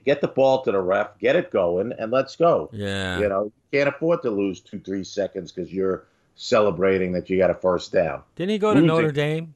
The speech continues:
Speaker 2: Claypool?
Speaker 1: losing by eight. Huh?
Speaker 2: Didn't he go to Notre Dame?
Speaker 1: You know what? I'm not even sure.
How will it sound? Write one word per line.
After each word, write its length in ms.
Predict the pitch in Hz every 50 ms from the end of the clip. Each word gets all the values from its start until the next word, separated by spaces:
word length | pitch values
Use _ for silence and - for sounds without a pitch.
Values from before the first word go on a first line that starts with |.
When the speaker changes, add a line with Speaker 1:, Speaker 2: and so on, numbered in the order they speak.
| _ _
Speaker 2:
Claypool? 280 | - - 143 147 156
Speaker 1:
losing 280 | 160 139 127 139 127 120
by 120 | 120 123 120
eight. 420 | 120 123 131 123 - - - - - _ _ _ _ _ _ _ - - - - - - _ _ _ _ _ _ _ _ _ _ -
Huh? 320 | - 110 113 113 131 147 - -
Speaker 2:
Didn't 160 | - 135 139 151
he 60 | 147
go 140 | 135 151 151
to 80 | 143 135
Notre 320 | 127 131 131 131 127 123
Dame? 420 | 113 123 123 127 127 131 135 135 - _ _ _ _ _ _ _ _ _
Speaker 1:
You 80 | 113
know 100 | 117 123
what? 100 | 139 131
I'm 140 | 110 92 87
not 180 | 90 92 92 95
even 160 | 95 92 90
sure. 380 | - - - 82 78 73 76